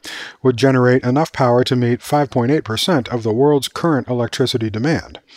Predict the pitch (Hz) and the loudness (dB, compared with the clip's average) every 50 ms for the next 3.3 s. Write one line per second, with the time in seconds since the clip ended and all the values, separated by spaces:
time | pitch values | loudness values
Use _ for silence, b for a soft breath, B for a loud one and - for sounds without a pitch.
0 | B B B B B B B B B B B - - 135 127 117 - 156 156 165 | B B B B B B B B B B B -4 0 2 2 4 4 2 4 4
1 | 160 143 143 156 156 147 - - 147 139 - - 170 160 - 180 180 185 170 - | 2 4 6 6 4 4 4 -2 -4 -4 -2 -2 -2 -2 0 0 0 0 0 -2
2 | - 127 127 127 120 123 123 117 - - 160 143 135 131 127 - - 131 127 127 | 0 2 2 2 4 2 0 0 2 2 4 4 4 2 2 0 -2 0 2 2
3 | 127 120 117 117 117 120 | 2 2 0 -2 -2 -4